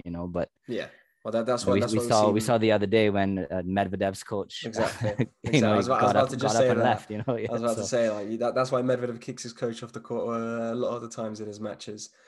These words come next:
Speaker 2: But, you know,
Speaker 1: Yeah.
Speaker 2: if I,
Speaker 1: Yeah.
Speaker 2: if I ever have you coaching me, Andrew, don't worry, I won't kick you off the court.
Speaker 1: <laughs> Thank you.
Speaker 2: Uh,
Speaker 1: Appreciate it.
Speaker 2: but yeah, uh, listen, guys and, and, and ga-, gals, thank you very much for listening to the podcast today.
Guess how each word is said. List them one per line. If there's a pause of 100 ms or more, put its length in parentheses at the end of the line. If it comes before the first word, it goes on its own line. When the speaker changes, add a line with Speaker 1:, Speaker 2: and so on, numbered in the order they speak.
(300)
Speaker 2:
But, (440)
you
know, (280)
Speaker 1:
Yeah. (180)
Speaker 2:
if
I,
Speaker 1:
Yeah.
Speaker 2:
if
I
ever
have
you
coaching
me,
Andrew,
don't
worry,
I
won't
kick
you
off
the
court. (220)
Speaker 1:
<laughs>
Thank
you.
Speaker 2:
Uh,
Speaker 1:
Appreciate
it. (540)
Speaker 2:
but
yeah,
uh,
listen,
guys (260)
and,
and, (180)
and
ga-, (100)
gals, (360)
thank
you
very
much
for
listening
to
the
podcast
today.